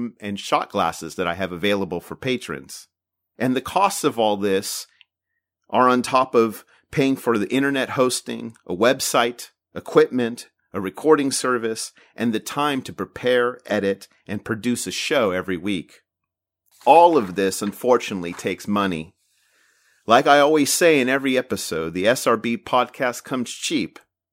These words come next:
but it's not free to make. It just isn't. So if you'd like some of those things too, here's what you can do. Become a patron. Go to my Patreon page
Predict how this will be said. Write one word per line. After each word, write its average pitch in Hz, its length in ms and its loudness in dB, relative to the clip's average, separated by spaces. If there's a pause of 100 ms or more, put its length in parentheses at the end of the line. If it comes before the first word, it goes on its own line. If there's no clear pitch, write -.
but 82 140 -8
it's - 200 -14
not 92 240 0
free 95 200 -4
to 92 80 -4
make. 85 440 -6 (360)
It 98 260 -6
just - 420 -4
isn't. 71 520 -10 (800)
So - 160 2
if 120 140 0
you'd 170 200 -6
like 147 320 4
some 139 220 -2
of 131 100 -2
those 113 240 0
things 117 380 -2
too, 113 560 -2 (640)
here's 170 320 6
what 135 200 2
you 120 100 2
can 107 200 -4
do. 73 340 -10 (760)
Become 196 320 -2
a 180 40 0
patron. - 640 -2 (560)
Go 135 140 4
to 160 80 2
my 151 160 2
Patreon 117 720 -2
page 80 500 -8